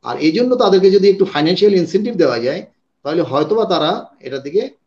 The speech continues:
একটু এগিয়ে আসতে পারে। কাজে এই ফাইন্যান্সিয়াল ইনসেনটিভটা দেওয়ার জন্য ইউনিভার্সিটিকে এগিয়ে আসতে হবে।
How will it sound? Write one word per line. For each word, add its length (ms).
একটু 260
এগিয়ে 300
আসতে 240
পারে। 180
কাজে 160
এই 140
ফাইন্যান্সিয়াল 460
ইনসেনটিভটা 460
দেওয়ার 260
জন্য 160
ইউনিভার্সিটিকে 760
এগিয়ে 300
আসতে 260
হবে। 180